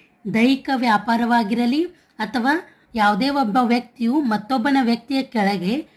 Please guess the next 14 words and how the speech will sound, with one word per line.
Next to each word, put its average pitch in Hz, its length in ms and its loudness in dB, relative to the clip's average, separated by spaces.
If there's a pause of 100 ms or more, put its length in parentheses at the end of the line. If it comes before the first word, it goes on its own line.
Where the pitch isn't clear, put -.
(340)
ಜೀತಕ್ಕೆ 294 500 0
ಒಳಗಾಗಿ 247 720 4 (1600)
ಕಾರ್ಯವನ್ನು 262 580 4
ನಿರ್ವಹಿಸುತ್ತಿದ್ದರೆ, 233 1080 2 (420)
ಅಂತಹ 247 380 2
ವ್ಯಕ್ತಿಗೂ 247 520 -2
ಸಹ 220 260 2 (840)
ಉಚಿತ 254 360 -4
ಕಾನೂನು 254 480 2
ಸಲಹೆ 233 380 2
ಮತ್ತು 247 640 -2 (160)
ನೆರವನ್ನು 240 480 2
ನೀಡಲಾಗುತ್ತದೆ. 214 840 0 (1800)
ಹಾಗೆಯೇ 220 500 2